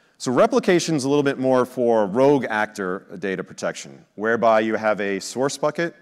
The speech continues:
and a destination bucket, and then there's something called ownership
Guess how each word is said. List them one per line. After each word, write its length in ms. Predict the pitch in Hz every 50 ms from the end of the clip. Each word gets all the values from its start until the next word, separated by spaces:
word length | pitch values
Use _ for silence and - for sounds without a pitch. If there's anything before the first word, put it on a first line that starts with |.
| _ _ _ _ _ _ _ _ _ _ -
and 100 | - 127
a 40 | 131
destination 640 | 110 135 135 131 - 139 131 123 123 120 - 120 98
bucket, 340 | 95 90 85 - 98 98 - _ _ _ _ _ _ _ _ -
and 120 | 113 117
then 120 | 120 123
there's 120 | 123 120 -
something 300 | - 147 135 - 139 127
called 320 | - 131 117 113 113 117 -
ownership 420 | 131 135 139 135 123 - - 117